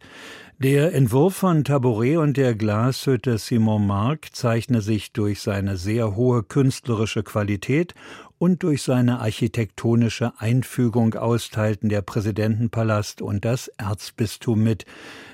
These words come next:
Die neuen Glasfenster sollen sechs der sieben Fensteröffnungen im südlichen Seitenschiff der Kirche ersetzen, die aus dem neunzehnten Jahrhundert stammen.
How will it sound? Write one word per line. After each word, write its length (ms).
Die 100
neuen 280
Glasfenster 840
sollen 260
sechs 400
der 220
sieben 360
Fensteröffnungen 1200
im 220
südlichen 600
Seitenschiff 800
der 180
Kirche 460
ersetzen, 520
die 120
aus 160
dem 180
neunzehnten 600
Jahrhundert 520
stammen. 460